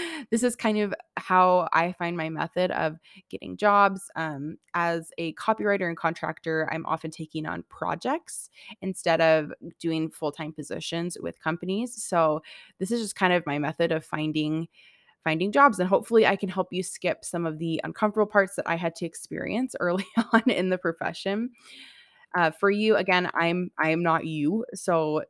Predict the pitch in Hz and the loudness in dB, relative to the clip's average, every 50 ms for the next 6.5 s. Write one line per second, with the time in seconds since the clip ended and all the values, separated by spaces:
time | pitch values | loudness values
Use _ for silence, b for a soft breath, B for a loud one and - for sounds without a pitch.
0 | _ _ - 175 175 175 175 170 170 - - 165 - 165 160 156 156 160 151 - | _ _ -10 -6 -4 -4 -4 -4 -6 -8 -10 -10 -8 -6 -4 -4 -4 -4 -4 -4
1 | 143 151 151 - - - - - 160 165 208 240 240 247 254 240 - - 175 170 | -6 -6 -8 -10 -14 -12 -8 -8 -6 -4 -2 0 0 0 0 0 -2 -2 -2 0
2 | 156 151 - - - - B B B B B B B B _ - 196 - - 196 | 0 -2 -4 -8 -14 -20 B B B B B B B B _ -2 -2 -2 0 -2
3 | 185 170 175 175 - - - - - - - - - - - - - _ _ - | -2 -2 -4 -6 -8 -6 -8 -8 -8 -10 -10 -10 -8 -8 -8 -10 -10 _ _ -8
4 | - 180 156 - 175 170 185 - - - 214 208 208 196 190 165 170 170 175 180 | -4 -4 -4 -2 -2 -2 -2 0 2 2 2 4 4 2 2 2 0 -2 0 0
5 | 185 185 175 170 - - 170 175 175 - - 170 165 - 170 180 - 165 165 160 | 0 -2 -2 -2 -4 -6 -6 -6 -4 -4 -4 -4 -4 -4 -4 -6 -6 -6 -4 -2
6 | 180 185 190 160 - - - - 208 277 | -2 -2 -2 -4 -4 -6 -4 -2 0 0